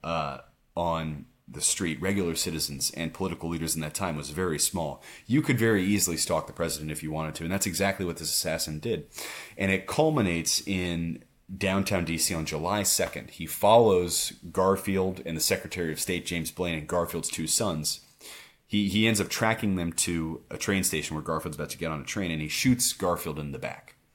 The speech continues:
And he shout, and he doesn't shout, but he actually tells a police officer on the scene, the man who's arresting him, he says, "I am a stalwart,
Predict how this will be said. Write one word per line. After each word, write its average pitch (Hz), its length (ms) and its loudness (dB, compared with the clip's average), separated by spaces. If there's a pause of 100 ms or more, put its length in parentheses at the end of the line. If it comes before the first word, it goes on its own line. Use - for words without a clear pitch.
(420)
And 92 100 2
he 95 80 4
shout, 117 460 2
and 98 120 2
he 95 80 4
doesn't 127 240 4
shout, 90 340 2
but 76 120 -4
he 85 180 0
actually 90 400 -2
tells 107 380 4
a 92 60 -2
police 95 340 0
officer 82 380 0
on 71 100 -4
the 73 60 -2
scene, 90 280 0
the 78 60 -2
man 78 180 -2
who's 76 140 -6
arresting 76 360 -4
him, 69 160 -8
he 80 100 -6
says, 78 400 -2 (320)
"I 95 180 4
am 107 100 4
a 104 40 2
stalwart, 117 540 2